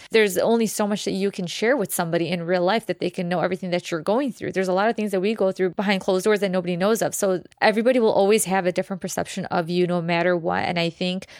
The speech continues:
we need to also reach that point where we're not se-, seeking approval from others and only from Allah. That everything, no matter what, goes back to Allah.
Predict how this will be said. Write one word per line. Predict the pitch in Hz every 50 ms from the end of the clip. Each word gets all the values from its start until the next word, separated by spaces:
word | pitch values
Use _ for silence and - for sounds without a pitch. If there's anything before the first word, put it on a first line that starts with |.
| - - _ _
we | 196 185
need | 185 190 -
to | - -
also | 160 180 170 - 180
reach | 175 180 175 - -
that | - 151 170
point | - 196 185 180
where | 175 180
we're | 180 175
not | 170 175 175 170 170
se-, | - 185 - - - -
seeking | - - 233 220 - 214 196
approval | 190 185 - - 180 170 175
from | 170 - 190 170 -
others | 175 175 165 185 190 202 196 -
and | - 185 170 -
only | 170 170 160 165
from | 165 - 170 156 -
Allah. | 160 165 151 151 147 -
That | - - -
everything, | - 214 196 202 226 220 - 226 220 208
no | 196 185
matter | 175 185 180 180
what, | 180 180 175 165
goes | 175 175 165
back | - 175 175 -
to | - 185
Allah. | 185 180 160 147 -